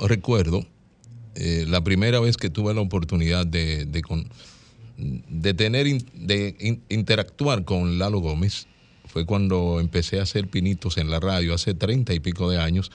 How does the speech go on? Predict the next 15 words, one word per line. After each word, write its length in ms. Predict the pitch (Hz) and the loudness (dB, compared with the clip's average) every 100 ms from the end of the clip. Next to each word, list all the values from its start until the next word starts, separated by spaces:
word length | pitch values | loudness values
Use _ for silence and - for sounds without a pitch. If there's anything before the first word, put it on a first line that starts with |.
| - - - | -18 -20 -10
trabajando 420 | - 76 82 95 | -4 0 2 2
acá 180 | 80 90 | 2 0
en 100 | 85 | 2
Radio 260 | 90 95 87 | 2 2 2
Visión, 320 | 82 95 90 | 0 0 0
la 80 | 80 | 0
Conquistadora 640 | 80 82 78 80 87 90 | -2 -2 -2 -2 0 0
de 100 | 87 | 0
Santo 280 | 87 85 95 | 0 -2 0
Domingo. 380 | 95 110 95 85 - - - - - - - - - | 2 2 0 -4 -12 -20 -20 -20 -20 -20 -20 -12 -2
Y 460 | 87 90 87 87 82 | 2 4 4 4 2
para 280 | 95 92 | 2 2
ese 180 | 110 - | 2 4
entonces, 800 | 113 - 120 107 - 90 - - - - | 2 2 2 2 2 0 -2 -8 -12 -6
Lalo 920 | 82 85 95 101 101 95 87 82 | -2 0 2 2 2 2 2 -2